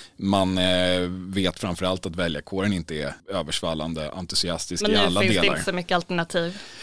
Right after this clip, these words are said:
Speaker 1: Nej, det gör ju inte det, utan man har ju bestämt sig i, i största, nästan tänkbara enighet att det här är den väg man måste gå, eller bör gå.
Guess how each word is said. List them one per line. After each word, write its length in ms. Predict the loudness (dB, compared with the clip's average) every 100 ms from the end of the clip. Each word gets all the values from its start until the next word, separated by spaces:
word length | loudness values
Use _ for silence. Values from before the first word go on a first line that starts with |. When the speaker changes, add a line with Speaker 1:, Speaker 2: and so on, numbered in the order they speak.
| 4
Speaker 1:
Nej, 460 | 6 8 6 4 4
det 140 | 6
gör 200 | 8 10
ju 80 | 10
inte 180 | 10 8
det, 120 | 4
utan 260 | 6 8 8
man 160 | 8
har 200 | 8 8
ju 160 | 8 4
bestämt 560 | 4 2 4 4 4 6
sig 200 | 6 8
i, 420 | 8 6 6 6
i 240 | 4 0
största, 720 | -2 2 6 6 4 2 2 4
nästan 380 | 4 2 0
tänkbara 680 | 2 2 4 2 4 6 8
enighet 720 | 6 4 4 2 4 4 2
att 200 | -4 -2
det 80 | 0
här 260 | 2 2 2
är 80 | 2
den 180 | 0
väg 300 | 2 0 0
man 180 | -2 0
måste 400 | 0 0 -2 0
gå, 360 | 4 6 6 2 -6 -4
eller 120 | 0
bör 240 | 0 0
gå. 220 | 0 -4